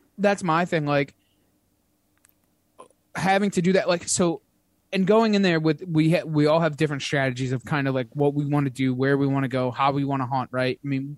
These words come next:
me and you, we hunt very similar, but the thing is, like,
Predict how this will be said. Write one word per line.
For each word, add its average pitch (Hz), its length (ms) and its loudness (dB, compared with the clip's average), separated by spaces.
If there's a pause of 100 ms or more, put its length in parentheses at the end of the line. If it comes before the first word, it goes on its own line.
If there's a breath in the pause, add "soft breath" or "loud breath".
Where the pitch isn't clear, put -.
me 165 160 0
and 147 80 -2
you, 147 140 4
we 135 140 2
hunt 131 300 -2
very 131 260 0
similar, 123 380 -4
but 123 200 -4 (460 loud breath)
the 151 120 2
thing 170 260 0
is, 156 160 0
like, 143 280 0